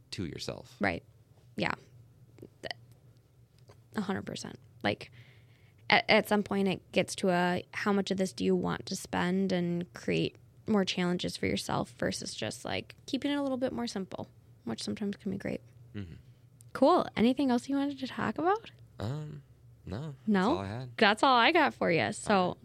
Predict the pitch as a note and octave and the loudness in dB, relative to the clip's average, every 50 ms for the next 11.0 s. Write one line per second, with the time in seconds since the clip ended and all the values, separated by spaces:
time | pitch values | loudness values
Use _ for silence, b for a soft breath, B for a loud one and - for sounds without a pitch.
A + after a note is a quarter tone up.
0 | - - B3 B3+ C4+ - - E4 D4+ - - - B3+ C4+ C4 A3+ F#3+ F#3+ G3+ G#3 | -8 -4 -2 -2 -2 -2 -2 -4 -4 -4 -4 -6 -4 -4 -2 -2 -2 -2 -2 -2
1 | A3+ B3 C4+ - - - G2 G3 G3 G3 G3+ - - - - F#3 G3 G3 G3 G#3 | -2 -2 -4 -4 -2 -2 -2 0 0 -2 -2 -4 -4 -2 0 0 0 2 2 0
2 | G#3 G3+ G#3+ G#3 G3 F#3 G3+ F#3+ F#3+ G#3 G#3+ A#3 - - A3 G3+ G3+ - - G#3 | 0 0 0 -2 -2 -2 -2 -2 -2 -2 -2 -4 -4 -6 -6 -8 -8 -6 -2 0
3 | G#3 G#3+ G#3+ G#3+ G#3 G#3 G#3 B3 - - - - E4 D4+ E4 D#4+ - F4+ F4+ A4 | 2 2 2 2 2 0 0 -2 -4 -8 -8 -6 -4 -2 -2 -2 0 0 0 0
4 | A#4+ A4 G4+ - - - G#3+ G3 F#3 F#3 F3+ F#3 G3 G3+ - b b b b b | 0 -2 -4 -12 -6 -2 -2 0 0 0 -2 -2 -4 -6 -8 b b b b b
5 | b b b b b - - - - - G#3 F#3 - - E3+ E3 - - D3 C#3+ | b b b b b -14 -8 -6 0 0 0 0 2 0 -2 -2 -4 -6 -8 -8
6 | A#2+ D#2 D2 - C2+ - - - F#2 F#2 - - - - B2 - - - A#2+ C4+ | -6 -8 -8 -8 -10 -8 -4 -2 -2 -2 -2 -4 -4 -4 -6 -4 0 2 4 6
7 | C4+ D4 C4 A#3 A#3 A3 A3+ C4+ C#4 - E4+ E4+ E4+ - D#4 C#4+ B3 A3+ - G#3+ | 6 8 6 6 4 4 2 0 2 4 2 2 4 4 4 4 4 4 4 4
8 | G3+ F3+ - - G3 G#3 F#3+ F3 F3+ E3 - - - - - D#3+ A#3 A3 - - | 4 4 4 2 0 0 0 0 0 -4 -8 -10 -8 -4 -2 -2 -2 -2 -4 -4
9 | E3 F#3 F#3 E3+ E3+ F#3 E3+ E3+ - - F#3+ F#3 F3+ D3+ G#2 G2+ - - - - | -2 -2 -2 -2 -2 -4 -6 -8 -8 -10 -8 -4 -4 -4 -4 -6 -8 -8 -8 -8
10 | - G#3+ A3 - - - - - A#2 B2+ C3 - C#3+ A#2 E2+ D#2 D#2 D2 C#2 | -8 -8 -10 -10 -14 -10 -4 -2 -2 -2 -2 -2 -4 -4 -4 -4 -6 -8 -10